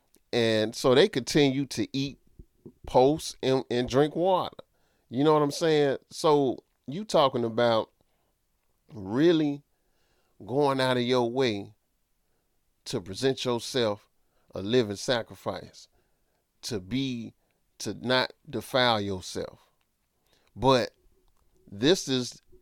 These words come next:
this is why, you know what I'm saying? This is why the Lord mentioned Daniel and, uh, I forget what prophet, when he was talking about if Noah, Daniel, and Job was in the land. You know what I'm saying? This is why he mentioned him, because this was one of the, one, one of the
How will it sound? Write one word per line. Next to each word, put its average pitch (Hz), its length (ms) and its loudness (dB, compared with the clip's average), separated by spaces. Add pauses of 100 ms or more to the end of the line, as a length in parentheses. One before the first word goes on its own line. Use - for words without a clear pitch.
(140)
this 131 360 -2
is 127 160 -2
why, 104 500 0 (460)
you 135 140 -4
know 131 100 2
what 120 100 4
I'm 120 60 0
saying? 120 320 2
This 135 180 0
is 113 120 -10
why 110 180 6
the 110 80 2
Lord 113 380 2
mentioned 113 460 0
Daniel 107 540 -4 (800)
and, 107 340 -4
uh, 98 240 -2
I 120 40 2
forget 110 360 -2
what 104 220 -2
prophet, - 460 0 (380)
when 107 120 -8
he 110 80 -2
was 104 100 -8
talking 107 240 0
about 104 220 0
if 92 60 -10
Noah, 107 340 2
Daniel, 104 420 0
and 92 100 -6
Job 135 360 4
was 98 180 -6
in 95 80 -4
the 92 80 -6
land. 92 400 -10 (340)
You 113 120 -4
know 117 80 2
what 110 100 2
I'm 110 60 -4
saying? 117 460 2
This 139 180 0
is - 60 -12
why 127 200 2
he 127 100 -2
mentioned 127 360 -2
him, 107 180 -4
because 135 640 2
this 160 240 0
was 107 160 -4
one 127 240 4
of 110 80 2
the, 98 240 -4 (440)
one, 127 280 0
one 127 300 0
of 117 100 -2
the 104 120 -4